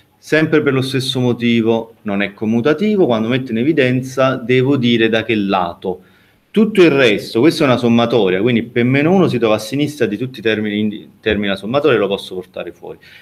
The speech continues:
Guardate, k fattoriale e t elevato alla k sono degli scalari, per cui in questo discorso,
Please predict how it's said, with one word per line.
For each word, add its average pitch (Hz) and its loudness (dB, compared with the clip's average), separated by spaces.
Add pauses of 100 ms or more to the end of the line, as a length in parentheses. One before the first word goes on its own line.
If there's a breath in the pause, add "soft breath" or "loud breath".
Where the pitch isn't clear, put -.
(320 loud breath)
Guardate, 139 4
k 160 2
fattoriale 139 2
e 95 -6
t - -20
elevato 127 2
alla 127 2
k 123 0
sono 104 -4
degli 98 -2
scalari, 98 0 (260)
per - -12
cui 104 -4 (340)
in 98 -12
questo 104 -8
discorso, 101 -6